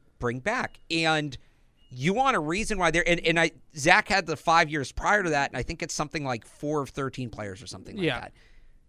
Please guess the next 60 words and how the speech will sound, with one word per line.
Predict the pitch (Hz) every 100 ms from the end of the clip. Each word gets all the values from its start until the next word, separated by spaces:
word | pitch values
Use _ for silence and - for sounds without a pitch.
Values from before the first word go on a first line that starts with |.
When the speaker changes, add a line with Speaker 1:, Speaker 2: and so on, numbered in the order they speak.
| _ _ _ _ _
Speaker 1:
Why | - 139
are | 175
you | 190
in | 196
the |
spot | - 180 180
you're | 151
in? | 180
'Cause | 165 139
you're |
not | 151 147
retaining | 139 147 139 131
young | 117
talent. | - 98 92 - -
Speaker 2:
Yeah. | 180 139 120 -
Speaker 1:
You're | - 135
not | 143 160 175
retaining | 180 - 165 160
young | 151 143
talent. | 139 131
You | 131
have | - - 156
to, | -
have | 147 147 143
to | 139
do | 123 147
that | 135
in | 123
the | 127
N | 120
F |
L. | 135 104 - - -
Part | - 180
of | 220
that | 208 196
is | 165
picking | - - 175 175 147
better | 165 160 127
players. | - - 226 - 76 - - - _ -
Speaker 2:
Yep. | 156 - _
Speaker 1:
But | - 247 143 - - - - -
part | - 294
of | 262
it | 202
is | 170
also | 170 -
when | 180
you | 180
do | 123 247
pick | 269 233 -
good | 180
players, | - 202 226
which | 254
they've | 240 -
picked | 254 294
some. | - 185 214
You | 254
mentioned | 220 214 190
Mike | 190 185
Onwenu, | 180 156 139 160